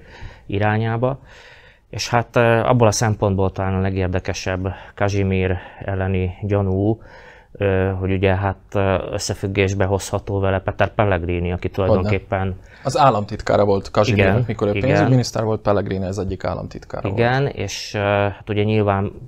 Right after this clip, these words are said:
Speaker 1: Pellegrinire úgy tekintünk, mint, ö, a hivatalban lévő kormányfő kihívójára.
Speaker 2: Igen. Az emberarcú szmeres.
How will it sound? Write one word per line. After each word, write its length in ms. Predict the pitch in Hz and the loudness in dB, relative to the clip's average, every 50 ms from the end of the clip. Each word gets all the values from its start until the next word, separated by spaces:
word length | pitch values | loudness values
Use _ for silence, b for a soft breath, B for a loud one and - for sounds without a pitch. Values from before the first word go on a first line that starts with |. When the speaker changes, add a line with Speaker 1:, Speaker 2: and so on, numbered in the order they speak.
| - - | -8 -4
Speaker 1:
Pellegrinire 540 | 110 104 104 101 98 101 101 101 101 101 | -2 0 2 2 2 2 2 2 2 2
úgy 140 | 95 104 104 | 2 2 0
tekintünk, 800 | - 107 98 - - 104 101 95 - 107 107 104 - - - - - | -2 -2 -4 -2 -2 -2 -2 -2 -2 -2 -2 -2 -4 -8 -14 -14 -10
mint, 340 | 95 92 92 92 90 - | -6 -6 -6 -6 -6 -4
ö, 220 | 104 101 98 98 95 92 - - | -2 0 2 2 0 0 -2 -8
a 260 | - - 95 95 92 92 | -10 -6 -4 -4 -2 -2
hivatalban 520 | 98 98 95 92 - - 92 90 90 92 | 0 -2 -2 -2 -2 -2 -2 -2 -2 -2
lévő 220 | 92 92 90 92 | -2 0 0 -2
kormányfő 480 | 92 - - 95 92 95 92 90 - 95 | -2 -4 -6 -6 -4 -4 -4 -6 -6 -6
kihívójára. 800 | - - 107 104 107 101 95 90 85 85 87 82 80 82 80 80 | -4 -2 0 0 2 0 0 0 0 0 0 0 0 0 0 0
Speaker 2:
Igen. 200 | 80 87 98 104 - - - - - | 0 0 0 -2 -4 -10 -20 -14 -8
Az 140 | - 117 113 | -4 0 2
emberarcú 540 | 123 120 117 110 107 107 104 107 - - 110 | 2 4 4 4 6 6 6 4 2 0 -6
szmeres. 500 | - - - 113 113 107 104 - - | -4 0 2 4 6 4 4 2 -2